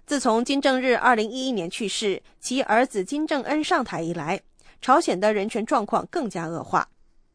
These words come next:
不过，朝鲜派驻联合国人权理事会代表否认达鲁斯曼报告中提到的内容。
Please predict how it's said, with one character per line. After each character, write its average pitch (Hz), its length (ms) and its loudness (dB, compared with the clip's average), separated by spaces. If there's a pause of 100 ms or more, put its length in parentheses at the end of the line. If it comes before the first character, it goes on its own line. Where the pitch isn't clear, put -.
(800)
不 - 80 -4
过， 285 240 10
朝 277 160 4
鲜 285 160 0
派 262 200 2
驻 262 120 2
联 240 160 2
合 247 120 2
国 226 180 2
人 226 180 0
权 262 200 -2
理 202 100 -2
事 214 160 -4
会 208 100 0
代 208 160 0
表 190 200 2
否 202 180 0
认 214 240 2
达 202 160 2
鲁 196 100 -2
斯 226 200 -6
曼 214 120 0
报 269 160 0
告 196 160 0
中 285 200 -2
提 175 180 -12
到 175 140 -2
的 175 100 -6
内 196 180 -4
容。 175 240 -4